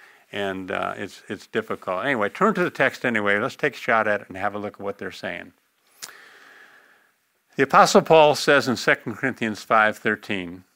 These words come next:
For the love of Christ controls us, having concluded this, that one died for all, therefore all died.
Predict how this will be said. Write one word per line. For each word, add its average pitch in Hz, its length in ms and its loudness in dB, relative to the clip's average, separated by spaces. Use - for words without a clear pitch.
For 123 160 2
the 123 100 4
love 147 240 4
of 196 180 0
Christ 120 960 0
controls 160 920 0
us, - 400 -12
having 143 440 4
concluded 127 680 -4
this, - 540 -2
that 113 260 0
one 156 560 0
died 135 580 4
for 104 500 0
all, 107 720 4
therefore 110 920 4
all 107 560 2
died. 90 540 2